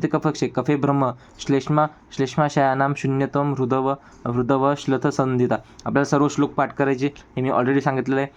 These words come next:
मी थोडं फास्टमध्ये घेते कारण की याच्यात काही समजण्यासारखं नाही आहे, एकदम इझी आहे. कफे भ्रम, भ्रम म्हणजे चक्कर येणे. श्लेष्माशयानाम शून्यत्व म्हणजे शरीरामधील कफस्थानामध्ये शून्यत्व, रिक्तत्व निर्माण झाल्याची भावना निर्माण होते. हृदव, हृदव, हृदव म्हणजे काय? अ,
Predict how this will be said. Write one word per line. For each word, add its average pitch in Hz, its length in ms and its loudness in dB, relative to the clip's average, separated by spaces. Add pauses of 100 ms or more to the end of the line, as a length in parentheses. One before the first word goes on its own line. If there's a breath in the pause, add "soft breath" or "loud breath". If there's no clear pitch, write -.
(140 soft breath)
मी 127 80 -4
थोडं 139 140 2
फास्टमध्ये 135 440 0
घेते 139 180 0
कारण 131 200 0
की 135 60 -2
याच्यात 127 220 0
काही 135 140 0 (220 loud breath)
समजण्यासारखं 135 600 0
नाही 135 160 2
आहे, - 320 -6
एकदम 131 160 0 (120)
इझी 135 280 2
आहे. 143 80 0 (460 loud breath)
कफे 143 200 0
भ्रम, 127 300 0
भ्रम 127 220 0
म्हणजे 139 180 0
चक्कर 131 320 -2
येणे. 135 180 -2 (240 loud breath)
श्लेष्माशयानाम 135 800 0
शून्यत्व 135 360 -2
म्हणजे 135 200 -2
शरीरामधील 131 460 0
कफस्थानामध्ये 131 800 -2 (220 loud breath)
शून्यत्व, 135 420 0
रिक्तत्व 131 560 0
निर्माण 131 400 0
झाल्याची 127 380 0 (280 loud breath)
भावना 131 240 0
निर्माण 131 280 0
होते. 139 280 -2 (260 loud breath)
हृदव, 127 300 2 (1040)
हृदव, 135 220 0 (640)
हृदव 135 320 2
म्हणजे 147 240 0
काय? 143 140 0 (260 loud breath)
अ, - 60 -2